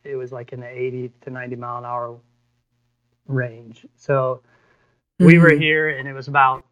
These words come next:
Speaker 1: it was about eight thirty. We were at the house, and the kids were getting ready to go to bed, and, uh, I heard a loud bang,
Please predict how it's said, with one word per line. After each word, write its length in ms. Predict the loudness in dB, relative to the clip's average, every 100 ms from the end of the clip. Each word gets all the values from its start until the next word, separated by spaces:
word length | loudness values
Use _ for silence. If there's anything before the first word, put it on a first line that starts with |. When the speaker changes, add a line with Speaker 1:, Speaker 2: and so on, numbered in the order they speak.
| _ _
Speaker 1:
it 40 |
was 100 | -2
about 240 | 2 2 2
eight 200 | -4 -4
thirty. 280 | -4 -4 -4
We 100 | -6
were 80 |
at 100 | -6
the 100 | -12
house, 440 | -8 -6 -6 -10 -18
and 260 | -20 -20
the 80 | -20
kids 220 | -8 -6
were 60 | -4
getting 180 | -4 -6
ready 220 | -8 -8
to 80 | -6
go 120 | -6
to 60 | -6
bed, 440 | -10 -10 -10 -14 -18 _ _ _ -20
and, 480 | -20 -18 -18 -20
uh, 220 | -16 -16 -18 _ _ _ _ _ _
I 100 | -10
heard 380 | -2 2 2 0
a 100 | -6
loud 380 | -2 -2 -2 -6
bang, 640 | -6 -4 -4 -6 -12